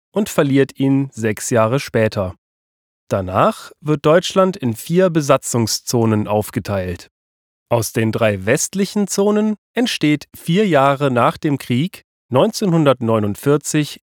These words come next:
die Bundesrepublik Deutschland. Aus der sowjetischen Zone entsteht in demselben Jahr die Deutsche Demokratische Republik. Nach dem Mauerbau neunzehnhunderteinundsechzig entwickeln sich die beiden deutschen Staaten in verschiedene Richtungen.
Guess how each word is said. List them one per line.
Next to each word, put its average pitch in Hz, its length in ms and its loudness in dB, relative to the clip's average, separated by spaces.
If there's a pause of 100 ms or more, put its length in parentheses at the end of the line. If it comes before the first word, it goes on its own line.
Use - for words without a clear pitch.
die 226 100 2
Bundesrepublik 135 1000 0
Deutschland. 113 720 0 (840)
Aus 117 240 -2
der 113 120 0
sowjetischen 107 640 -2
Zone 196 520 0 (220)
entsteht 180 440 0
in 135 160 -2
demselben 117 480 2
Jahr 139 400 2 (140)
die 101 180 -4
Deutsche 160 500 0
Demokratische 113 960 -2
Republik. 123 640 -2 (1080)
Nach 190 300 0
dem 131 200 2
Mauerbau 139 640 4
neunzehnhunderteinundsechzig 117 1900 0
entwickeln 190 560 0
sich 170 240 -4
die 123 140 -2
beiden 147 380 2
deutschen 123 380 2
Staaten 143 600 0
in 120 160 -4
verschiedene 127 680 -2
Richtungen. 107 580 -4